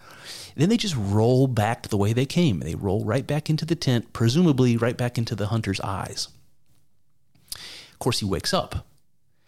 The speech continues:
and he comes out of the tent and he s-, tells the other hu-, hunter about this crazy dream he had. He said, "I, he traveled into the forest, deep into the forest, and he finds a treasure buried there."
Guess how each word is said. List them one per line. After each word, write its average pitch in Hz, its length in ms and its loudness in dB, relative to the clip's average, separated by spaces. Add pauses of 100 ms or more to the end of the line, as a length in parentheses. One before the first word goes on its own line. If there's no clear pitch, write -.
(480)
and 101 80 -4
he 98 40 -2
comes 113 240 0
out 101 80 0
of 98 60 0
the 92 80 -6
tent - 540 -4 (260)
and 98 100 -6
he 101 60 -2
s-, - 160 -4
tells 135 460 0
the 120 180 -2
other 123 220 2
hu-, 113 240 -2
hunter 156 800 0
about 117 280 -2
this - 100 -6
crazy 107 480 -2
dream 131 340 2
he 101 160 0
had. - 400 -10 (500)
He - 60 -14
said, - 220 -4
"I, 98 60 -4
he 120 200 -10
traveled 110 580 0
into 123 200 4
the 120 100 2
forest, - 720 -2
deep 110 240 -2
into 117 160 2
the 120 120 -2
forest, - 500 -6 (420)
and 101 80 -6
he 101 60 -4
finds 120 420 0
a 107 60 -4
treasure 117 520 0
buried 104 640 0
there." - 360 -12